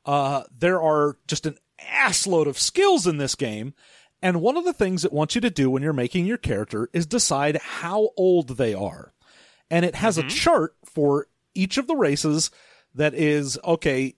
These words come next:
Speaker 1: uh, you'll get a, either a bonus or a penalty to number of skills depending on your age.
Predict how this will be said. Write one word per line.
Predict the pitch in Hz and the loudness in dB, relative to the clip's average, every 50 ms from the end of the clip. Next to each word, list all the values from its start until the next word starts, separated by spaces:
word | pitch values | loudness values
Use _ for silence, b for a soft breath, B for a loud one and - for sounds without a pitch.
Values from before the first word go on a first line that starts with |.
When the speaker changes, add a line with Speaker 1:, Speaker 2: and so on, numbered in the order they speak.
| _ | _
Speaker 1:
uh, | - 131 127 127 123 | -2 0 0 0 0
you'll | 120 143 170 175 | -2 -2 -2 0
get | 151 170 165 165 - | 2 2 0 2 0
a, | 139 143 139 135 139 - | 0 0 0 0 -2 -2
either | - 151 156 151 156 147 | 0 2 2 2 2 0
a | 131 | 0
bonus | 117 160 170 202 226 254 226 - | 0 0 0 2 2 0 0 0
or | - 175 175 160 | 0 0 2 2
a | 147 | 2
penalty | - - - 311 359 349 294 - - 151 143 151 | 0 0 0 2 2 2 0 0 0 0 -2 0
to | - 170 | -2 -4
number | 147 143 135 151 160 196 233 | -2 -2 -2 0 2 2 2
of | 220 | 2
skills | - - - 147 127 123 143 - | -2 -2 0 0 2 2 0 -2
depending | - - - - 131 123 123 120 | -2 -4 -2 -2 -4 -4 -4 -8
on | 120 131 143 | -8 -8 -6
your | 156 170 - | -8 -6 -2
age. | 262 320 277 147 101 90 - - - | 0 2 2 2 -2 -6 -10 -12 -12